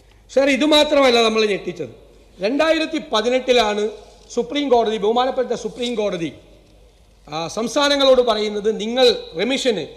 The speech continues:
ശിക്ഷാ കാലയളവ് കൊടുക്കുമ്പോൾ ഇതിന് ചില മാനദണ്ഡങ്ങൾ ഉണ്ടാക്കണമെന്ന് പറയും. സാർ, അതിൻ്റെ ഭാഗമായിട്ട് നമ്മുടെ സർക്കാർ രണ്ടായിരത്തി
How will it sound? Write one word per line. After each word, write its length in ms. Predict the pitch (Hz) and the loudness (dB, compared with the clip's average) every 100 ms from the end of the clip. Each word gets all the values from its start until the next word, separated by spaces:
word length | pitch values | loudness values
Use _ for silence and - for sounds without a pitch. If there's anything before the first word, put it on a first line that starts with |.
| - - | -20 -12
ശിക്ഷാ 340 | 269 - 311 285 | -10 -6 -2 2
കാലയളവ് 440 | 240 233 240 233 226 | 4 4 2 0 -2
കൊടുക്കുമ്പോൾ 440 | 214 196 220 196 202 208 - - | -4 -6 -6 -6 -6 -8 -14 -8
ഇതിന് 160 | 185 220 | -6 -4
ചില 100 | 202 185 | -4 -4
മാനദണ്ഡങ്ങൾ 500 | 170 202 226 233 233 214 | -4 -2 -2 -4 -4 -2
ഉണ്ടാക്കണമെന്ന് 480 | 190 180 180 165 151 | -2 -2 -4 -6 -8
പറയും. 220 | 131 - - _ _ _ _ | -12 -18 -20 _ _ _ _
സാർ, 120 | - 254 | 2 4
അതിൻ്റെ 240 | 233 277 277 269 | 4 4 4 6
ഭാഗമായിട്ട് 540 | 262 262 262 262 262 262 | 6 6 4 4 2 2
നമ്മുടെ 280 | 226 240 254 254 247 - - - - | 2 4 6 4 2 -14 -20 -12 -2
സർക്കാർ 320 | 233 247 254 233 | -2 2 2 2
രണ്ടായിരത്തി 540 | 226 254 254 247 254 | 4 4 6 2 0